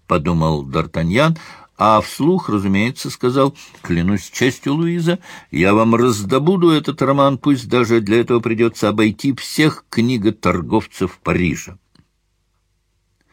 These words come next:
Он пообещал бы сейчас и луну с неба,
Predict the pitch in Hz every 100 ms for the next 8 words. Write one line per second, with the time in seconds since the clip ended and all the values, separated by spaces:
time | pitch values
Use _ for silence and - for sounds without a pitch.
0 | _ _ - - - 143 143 120 - -
1 | - 127 127 - 143 135 67 - - -
2 | 123 - - 127 123 123 120 131 139 -
3 | - 71 65 62 58 62